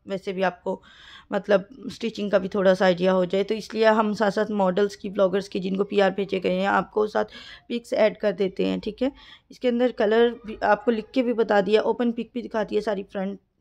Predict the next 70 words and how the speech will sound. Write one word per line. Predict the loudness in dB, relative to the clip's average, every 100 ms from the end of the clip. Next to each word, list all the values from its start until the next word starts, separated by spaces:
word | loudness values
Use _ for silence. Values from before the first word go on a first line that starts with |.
| -18
पे | -12 -8 -8
जाल | -4 0 2 2
है। | 2 -2 -12 -18 -18 -12 0
और | 4
अगर | 4 6 6
आपने | 6 4 -2
ये | -4
किसी | -8 -14 -2
को | 4 6 4 0
गिफ्ट | -4 0 -2 0
करना | -2 0
है, | -2
जिस | -2 -2
तरह | 0
इसमें | 2 2
मोती | 2 0 -2
के, | -2 0 -2 -4
मोती | -4 -4 -4
का | 0 0
काम | 2 0
कितना | -4 -2 2
ज़्यादा | 2 4
हुआ | 4 4
हुआ | 2
है, | 2
जरी | 2 0
का | -2
भी | -2 -2
हुआ | 0 0
हुआ | 2
है, | 0 0 -12 -16 -18 -14 -4
अगर | 2
आपने | 2 2 -4
किसी | -2
को | 0
ये | 0 0
गिफ्ट | -2 -6 _
करना | -4 -2
है, | 0 2 2 2
शादी | 2 2 2 2
वगैरह | 4 6 6
के | 4 -2
लिए, | 2 2 2
जहेज़ | 2 2 4
वगैरह | 4 4
के | 4 0
लिए | 0
लेना | 0 0
है, | -2
तो | 0 2
भी | 4
आप | 4 6
ले | 6
सकते | 6 0 0 -2
हैं, |
ख़ुद | -2 -4
पहनने | 0 0 0
के | 0
लिए | 0
लेना | 2 2 0
है, | -4
of |
course | 0 -2 0
आप | -2 -2
लोग | -4
ले | -2 -2
सकते | -4 -10 _ -8
हैं। | -8
प्राइस | -4 -4 -4
just | 0 -2 -2